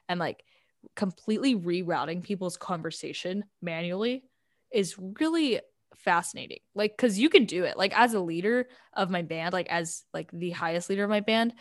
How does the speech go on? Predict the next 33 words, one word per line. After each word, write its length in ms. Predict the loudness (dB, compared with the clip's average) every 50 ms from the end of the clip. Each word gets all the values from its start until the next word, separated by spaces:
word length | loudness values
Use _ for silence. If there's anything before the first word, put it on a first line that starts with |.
| -20 -20 -20 -12 _ 2
I 120 | 4 4
am, 160 | 4 4 0 -4
like, 260 | -6 -8 -10 -14 -20 _ _ _ -12
trained 440 | -6 -2 -2 -2 0 0 -4 -4 -6 _ -4
to 140 | -4 -4
do 160 | -2 -2 -2 2
that. 320 | 4 4 4 4 2 0
Like, 240 | -4 -4 -4 -4 -2
that's 240 | -4 -2 -2 -4 -8
what 100 | -4 -2
they 120 | 0 0
expect 360 | -2 -2 -6 -12 -12 -12 -10
of 80 | -6 -4
me. 100 | -4 -2
That's, 180 | -2 -2 -4
like, 140 | -6 -8 -4
one 140 | -4 -4 -4
of 80 | -4 -6 -6
my 100 | -10 -8
things. 320 | -6 -6 -6 -4 -4 -4
It's 140 | -4 -6 -8
just, 180 | -6 -6 -6 -6
like, 180 | -6 -8 -6
they're 120 | -6 -4 -4
like, 200 | -4 -4 -6 -10 _ -8
"Fix 200 | -8 -8 -6 -4
their 120 | -2 0
attitudes." 500 | 2 0 0 -2 -6 -14 -14 -16 -20 -20 _ -20 -20 _ _ -4
Like, 240 | -4 -4 -4 -8 _ _ _ _ _ _ _
how 160 | 4 6 6
this 180 | 6 6 4 0
band 320 | 2 0 0 0 0 -2
reacts 480 | -2 -2 0 0 0 0 -2 -2 -6 -14